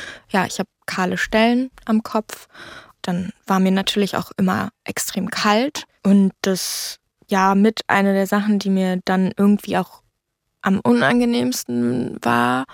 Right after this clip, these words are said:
war, ähm, meine Hände, weil man's auch gesehen hat. Man,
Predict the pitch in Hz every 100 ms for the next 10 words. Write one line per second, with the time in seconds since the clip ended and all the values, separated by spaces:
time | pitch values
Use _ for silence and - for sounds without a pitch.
0 | - - - - _ _ - 196 196 190
1 | 185 - - 190 185 180 190 - 190 170
2 | 185 226 294 302 339 _ _ 196 190 185
3 | - - 190 202 226 262 277 302 - -
4 | 190 180 180